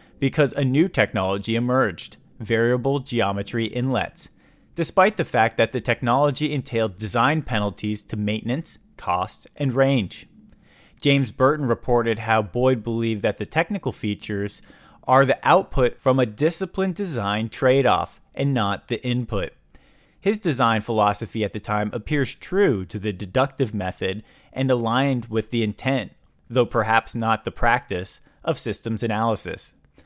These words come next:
Yet as Boyd came to discover, his actual process of learning was more like that described by Whitehead, an interaction between inductive and deductive approaches.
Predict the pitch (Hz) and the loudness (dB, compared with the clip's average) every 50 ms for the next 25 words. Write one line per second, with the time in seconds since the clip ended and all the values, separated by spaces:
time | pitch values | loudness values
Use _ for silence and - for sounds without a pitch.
0 | _ _ _ _ - _ _ - 151 156 151 151 135 123 110 139 139 156 156 151 | _ _ _ _ -20 _ _ -2 2 2 2 2 0 -2 0 4 4 4 4 4
1 | - 135 120 110 101 110 101 104 - - - 107 101 95 104 101 101 - - _ | 2 0 0 0 0 -2 -4 -6 -4 -2 -2 -2 -2 -2 -2 -4 -4 -6 -8 _
2 | _ _ _ - 143 - - 123 139 151 - - 165 139 117 - - 117 107 107 | _ _ _ -4 -4 -4 -2 -2 -2 -2 0 0 0 0 0 2 2 2 2 2
3 | 107 - 110 104 - - 107 98 104 104 104 104 104 107 107 110 107 - _ - | 2 0 -2 -2 -2 -4 -6 -6 -4 -2 -2 -2 -2 -2 -4 -6 -6 -10 _ -4
4 | 135 135 117 120 123 139 147 160 160 147 120 110 104 - 107 98 101 104 - 110 | -2 -2 -2 0 2 4 4 6 6 4 4 2 0 0 0 0 0 -2 -2 -6
5 | - - - 104 95 101 101 101 113 113 120 113 120 127 135 107 117 120 104 92 | -8 -4 -2 0 0 0 0 0 0 0 2 2 2 2 2 0 0 -2 -2 -2
6 | 87 90 - - - _ _ - - 170 160 135 160 143 135 127 131 127 131 147 | -2 -4 -8 -18 -20 _ _ -6 -4 -4 -2 -2 0 0 0 0 0 0 0 -2
7 | 147 - - 110 98 104 110 - - 123 - - - 127 120 120 - 135 139 143 | -2 -4 -4 -6 -4 -6 -6 -8 -8 -6 0 2 4 4 4 2 0 -2 0 0
8 | 135 120 110 95 95 - - 117 107 104 - - - 139 135 131 110 101 120 131 | 0 0 0 -2 -2 -4 -4 -4 -4 -4 -6 -6 -4 -2 -2 -2 -2 -2 -2 -2
9 | 156 151 113 104 95 95 - _ - 98 104 107 - - 143 139 - 127 120 131 | -2 -2 -2 -2 -4 -4 -6 _ -8 -6 -6 -8 -8 -8 -8 -4 -2 0 0 0
10 | 131 - 101 85 85 - - - | -2 -6 -10 -10 -10 -12 -18 -20